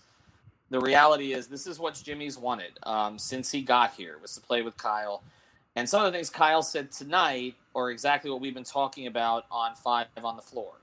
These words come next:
which is that, you know, we've been talking about the idea that Kyle would make Bam better. He talked about that tonight. We talked about the idea that Kyle, you know, would take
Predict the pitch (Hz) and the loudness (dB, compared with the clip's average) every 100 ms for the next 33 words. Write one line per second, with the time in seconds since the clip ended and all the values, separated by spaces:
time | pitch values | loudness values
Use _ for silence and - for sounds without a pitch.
0 | _ - 127 - 131 117 127 120 117 113 | _ -6 -6 -2 -4 -2 2 2 2 -4
1 | _ _ _ _ _ _ _ _ 139 120 | _ _ _ _ _ _ _ _ 2 2
2 | 120 151 151 139 147 139 139 127 120 123 | 2 -4 -4 2 2 2 0 0 0 0
3 | 120 120 117 113 123 117 110 110 - 151 | 0 0 -4 -2 -2 -2 -4 -10 -4 2
4 | 147 139 135 127 - _ _ _ _ _ | 4 6 4 0 -6 _ _ _ _ _
5 | - _ _ _ _ _ _ 123 117 123 | -20 _ _ _ _ _ _ -8 -6 -4
6 | 147 - 143 139 139 127 127 131 131 131 | -4 -2 -2 0 -2 2 2 2 0 -2
7 | 127 - - 117 113 113 117 120 123 127 | -8 -12 -12 -8 -6 -2 -2 -2 -4 0
8 | 135 139 135 - _ _ _ 127 120 143 | 2 2 -2 -8 _ _ _ -6 0 2
9 | 131 127 131 123 123 120 113 123 113 113 | 2 2 0 2 2 2 0 -2 -2 -6
10 | - 131 127 127 123 - 120 113 113 104 | 0 4 4 4 0 -2 -4 -4 -6 -6
11 | - 127 | -6 -6